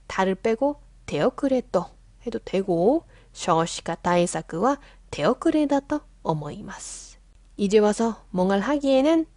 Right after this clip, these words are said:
이미 늦었다. 이런 상황. 자, 때를 놓치기 전에 알아두고 싶어. 우리 부모님 멀리 떠나시기 전에 부모님에 대해서 조금 더 알아두고 싶어.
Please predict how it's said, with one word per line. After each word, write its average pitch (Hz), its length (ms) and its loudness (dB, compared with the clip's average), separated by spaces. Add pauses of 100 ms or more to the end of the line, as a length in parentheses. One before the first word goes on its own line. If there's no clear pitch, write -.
이미 196 180 2
늦었다. 180 500 0 (520)
이런 - 140 -10
상황. 208 580 -2 (260)
자, - 120 -14 (220)
때를 226 180 2
놓치기 190 380 0
전에 220 360 4 (160)
알아두고 185 460 0
싶어. - 300 -10 (880)
우리 196 160 -2
부모님 196 480 4 (340)
멀리 185 240 4
떠나시기 220 540 2
전에 214 420 4 (340)
부모님에 202 440 6
대해서 196 500 0 (300)
조금 233 260 2
더 202 300 -2 (260)
알아두고 208 480 0
싶어. - 420 -8